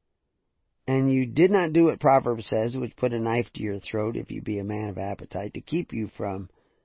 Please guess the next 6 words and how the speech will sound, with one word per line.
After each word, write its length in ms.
eating 380
so 220
much 520
of 120
their 180
benefits. 680